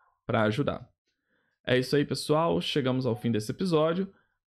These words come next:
Ah, peço a sua contribuição, né, via Pix para manutenção deste podcast pela chave bruno valverde arroba... bruno valverde américa arroba gmail ponto com.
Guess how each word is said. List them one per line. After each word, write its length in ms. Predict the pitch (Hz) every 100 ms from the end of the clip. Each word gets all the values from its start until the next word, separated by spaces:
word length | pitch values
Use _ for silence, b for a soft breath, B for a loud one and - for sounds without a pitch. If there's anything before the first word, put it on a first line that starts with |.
| -
Ah, 680 | 139 143 139 135 131 120 -
peço 280 | - 156 151
a 40 |
sua 160 | 139 139
contribuição, 640 | 139 135 127 113 - 185
né, 100 | 147
via 220 | 127 127 113
Pix 300 | - 185 -
para 160 | 135
manutenção 540 | 120 117 120 107 131 120
deste 240 | 110 110
podcast 580 | - - - 127 156 -
pela 240 | - 151
chave 400 | 127 - 139 143
bruno 240 | 113 135 180
valverde 500 | 147 120 139 156 135
arroba... 720 | 120 131 135 127 117 107 - - _
bruno 280 | - 113 147
valverde 440 | 139 113 110 104 117
américa 580 | 170 131 156 165 175 b b b _
arroba 320 | 113 147 151
gmail 440 | 143 170 127 139
ponto 320 | 139 143 143
com. 280 | 151 - -